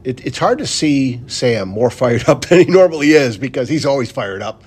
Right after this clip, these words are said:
uh, which is great. And, uh, that transfers to those of us that, uh, not only are working with him, but also listening to him on a daily basis, the Everyday Saturday Message.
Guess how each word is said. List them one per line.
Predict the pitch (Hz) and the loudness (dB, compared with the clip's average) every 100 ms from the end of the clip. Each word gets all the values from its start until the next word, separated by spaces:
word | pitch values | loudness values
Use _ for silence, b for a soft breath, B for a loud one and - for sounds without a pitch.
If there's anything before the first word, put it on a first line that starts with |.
| B B B | B B B
uh, | - 98 95 | -14 -12 -12
which | 110 101 | -14 -14
is | 101 | -14
great. | - 104 98 - B B B - | -6 -4 -4 -8 B B B -20
And, | 101 95 | -16 -14
uh, | 98 92 95 | -12 -12 -4
that | 120 - | -4 -4
transfers | - 131 113 - 131 113 104 - | -4 -4 -4 -6 -4 -4 -6 -10
to | - 110 101 107 - | -10 -10 -12 -12 -10
those | 104 92 | -10 -8
of | 95 | -8
us | 101 | -8
that, | - 98 - - | -8 -10 -10 -12
uh, | 98 92 B B B | -10 -12 B B B
not | 110 110 | -6 -4
only | 101 | -2
are | |
working | 98 110 - | -2 -4 -4
with | 101 101 | -6 -6
him, | |
but | 95 98 | -6 -6
also | 98 - | -8 -8
listening | 95 131 - 95 | -6 -6 -8 -10
to | 90 92 | -12 -12
him | 95 98 107 B B B - | -10 -12 -14 B B B -18
on | 98 | -14
a | 95 | -10
daily | 104 95 | -6 -6
basis, | 87 98 92 117 - | -6 -6 -6 -12 -12
the | 101 95 | -12 -12
Everyday | 98 98 95 | -10 -10 -10
Saturday | - - 95 95 92 | -10 -8 -8 -8 -8
Message. | 98 98 - 120 - | -6 -8 -8 -12 -14